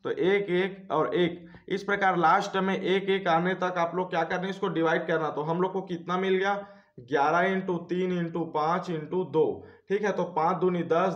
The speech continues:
दस तिया तीस, तो ग्यारह into तीस, ठीक है। तो ग्यारह तिया कितना होता है? तैंतीस। तो इस प्रकार हम लोग को तीन सौ तीस प्राप्त हुआ इसका एलसीएम। ठीक, इसको इधर लिख लेते हैं।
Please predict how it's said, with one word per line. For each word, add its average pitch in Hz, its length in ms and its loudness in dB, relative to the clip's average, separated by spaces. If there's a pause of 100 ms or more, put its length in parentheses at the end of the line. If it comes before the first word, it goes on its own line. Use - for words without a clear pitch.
दस 170 300 0
तिया 180 260 0 (420)
तीस, 165 300 -2
तो 151 80 2
ग्यारह 156 480 2
into 185 300 0 (180)
तीस, 170 400 -6
ठीक 208 200 0
है। 185 140 0 (400)
तो 165 200 4
ग्यारह 160 440 4 (180)
तिया 196 260 2 (420)
कितना 175 200 -6
होता 196 220 -2
है? 156 80 2
तैंतीस। 156 600 -4
तो 165 60 -4
इस 165 120 -2
प्रकार 165 320 0
हम 170 160 -2
लोग 165 140 2
को 196 140 2 (360)
तीन 185 180 0
सौ 190 160 -4
तीस 190 260 -6
प्राप्त 175 360 0
हुआ 180 260 0
इसका 180 280 0
एलसीएम। 123 640 -2
ठीक, 214 400 -2 (680)
इसको 151 240 -4
इधर 165 300 2
लिख 160 180 2
लेते 113 260 -4
हैं। 110 240 -14